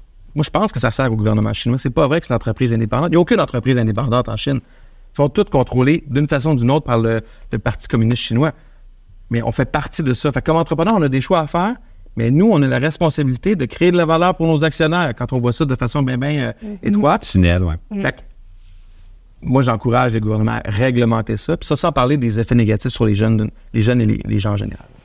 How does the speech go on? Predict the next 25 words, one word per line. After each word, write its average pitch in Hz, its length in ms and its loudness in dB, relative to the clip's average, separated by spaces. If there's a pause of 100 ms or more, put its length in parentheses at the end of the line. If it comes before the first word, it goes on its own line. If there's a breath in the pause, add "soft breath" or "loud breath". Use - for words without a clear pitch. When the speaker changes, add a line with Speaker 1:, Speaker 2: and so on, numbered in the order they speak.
(100)
Speaker 3:
Et 117 40 2
en 107 80 4
cent 147 180 0
quarante 120 320 2
caractères, 120 680 0
euh, 85 220 2
juste 92 180 -2
pour 85 120 -4
faire 87 160 -2
un 80 100 2
petit - 100 -6
clin 85 220 0
d'œil 90 180 2
à 82 40 2
notre 78 180 2
Twitter 90 360 2
fa-, - 260 -4
favori, 82 380 0
notre 113 260 0
X - 460 -2
Speaker 2:
<laughs> 190 60 -10
Speaker 3:
maintenant, 190 420 2 (160)
qu'il 196 120 2
faut 196 120 2
dire. 151 200 0